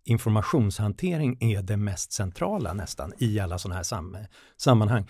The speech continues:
Se till att man hela tiden är öppen för de nya erfarenheter som sker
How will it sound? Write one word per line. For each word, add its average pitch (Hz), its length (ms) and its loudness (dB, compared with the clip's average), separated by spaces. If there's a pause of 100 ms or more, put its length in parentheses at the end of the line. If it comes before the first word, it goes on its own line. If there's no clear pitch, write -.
(120)
Se - 220 -2
till - 400 -2
att 120 200 -4
man 113 140 0
hela 123 380 0
tiden 113 240 0
är 104 160 -2
öppen 135 380 -2
för 131 100 -4
de 110 160 4
nya 104 260 2
erfarenheter 98 500 -4
som 87 120 -6
sker 113 320 -6